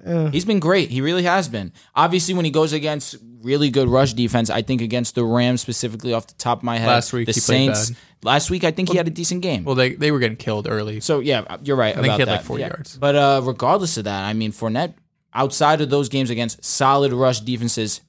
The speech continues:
Speaker 2: he's, he's been very effective.
Speaker 1: Yeah, I'm not that big of a believer, but okay. But yeah, I think they have that glaring hole. They can't really stop the run, and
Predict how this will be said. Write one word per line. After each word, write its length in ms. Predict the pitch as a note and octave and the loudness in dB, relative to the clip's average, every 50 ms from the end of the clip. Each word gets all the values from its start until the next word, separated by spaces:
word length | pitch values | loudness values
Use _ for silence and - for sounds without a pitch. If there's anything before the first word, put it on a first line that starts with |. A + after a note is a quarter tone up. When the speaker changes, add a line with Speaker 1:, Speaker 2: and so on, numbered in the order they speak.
| _ _ | _ _
Speaker 2:
he's, 200 | - C#3+ C#3+ B2+ | -8 -6 -6 -6
he's 260 | B2+ - B2+ C3+ B2+ | -4 -4 -2 -4 -2
been 200 | A2+ B2 B2+ A#2+ G2+ | 0 0 0 0 2
very 300 | A#2+ A#2+ B2 A#2+ A2+ G#2+ | 2 2 2 2 2 0
effective. 520 | F#2+ - G#2 F2+ E2 - - A1+ - - _ - | -2 -2 -4 -6 -6 -8 -14 -18 -18 -20 _ -8
Speaker 1:
Yeah, 220 | D#3 D3 D3 D#3 | -4 -2 0 0
I'm 120 | D#3+ F3 F#3 | 0 0 2
not 280 | F3+ E3 D3+ C#3 - | 2 0 0 -2 -2
that 400 | - D3 D3 D3 D3 C#3 D3 C3+ | -2 -2 0 -2 -2 -4 -6 -4
big 220 | C3 D3 D#3 D#3 D#3 | 0 2 2 4 4
of 120 | D#3 C#3+ | 2 2
a 60 | D3 | 2
believer, 560 | C#3+ C#3 C#3+ C#3 C#3 D3 D3 D#3 D3 D3+ D#3 D3 | 0 0 0 2 2 2 2 2 2 0 0 0
but 300 | C#3+ C#3+ C#3 C3+ C3 - | 2 2 2 2 2 2
okay. 400 | D#3 E3 D#3+ - D#3 C#3+ D3 C#3+ | 0 0 2 2 0 2 2 2
But 180 | C#3 D#3 D3+ | 0 0 0
yeah, 180 | E3 E3+ E3 D#3 | 2 2 4 4
I 60 | D#3+ | 2
think 240 | D#3+ - G3 F#3 E3 | 2 0 0 0 2
they 160 | F3 E3+ D#3+ | 2 2 2
have 380 | D3+ E3 E3 E3+ E3+ E3 D3+ D3 | 4 4 4 4 4 2 2 0
that 280 | D#3+ D3 D3 A#2 C3 C3 | 0 0 0 -2 -4 -4
glaring 500 | C3+ C3+ C#3+ D#3 D#3 D#3 D3+ D3+ C#3+ C3+ | -2 0 2 2 4 2 2 0 0 0
hole. 520 | B2+ C#3 C#3 C#3+ C#3+ C#3 C3 B2+ C3 - _ - | 2 2 2 2 2 2 0 -2 -4 -8 _ -4
They 140 | - D3 C#3 | -2 -2 -2
can't 320 | - - - D#3 D#3 D3 - | -2 -2 -2 -2 -2 -2 -4
really 200 | D3+ D3+ D3 C3 | -4 -4 -4 -4
stop 400 | - - - D3 C#3+ C#3 - - | -6 -4 -2 0 0 0 0 -2
the 80 | C#3+ | -4
run, 340 | C3 C3 C3+ C3+ C3+ C3 C3 | -2 0 0 0 0 0 0
and 240 | B2+ B2+ B2 A#2 | -2 -2 -2 -4